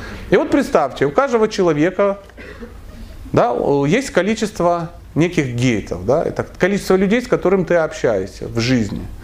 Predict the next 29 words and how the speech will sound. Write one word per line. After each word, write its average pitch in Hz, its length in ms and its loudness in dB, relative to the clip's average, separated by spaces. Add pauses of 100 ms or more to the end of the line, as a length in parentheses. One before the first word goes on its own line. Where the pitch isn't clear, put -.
Подумайте 262 440 2
сейчас, 160 200 -2
это 240 160 2
очень 311 260 2
серьёзная 277 400 2
аллегория. 208 460 0 (440)
Поднимите 247 400 4
руку, 160 300 4
у 160 100 4
кого, 185 400 2 (420)
э, 117 200 0
больше 147 460 2
десяти 135 560 0
человек, 160 600 2
близких 170 640 0
людей. 113 440 0 (1600)
Одна, 123 600 0 (400)
две, 107 560 2 (100)
может, 151 320 2
не, 143 580 2 (220)
ну 190 140 4
вот 139 160 -2
ещё 101 280 0
одна, - 180 -4
это - 140 -6
что, - 220 -4 (240)
многодетная 135 600 2
семья, 95 460 -2 (160)
да? 156 220 0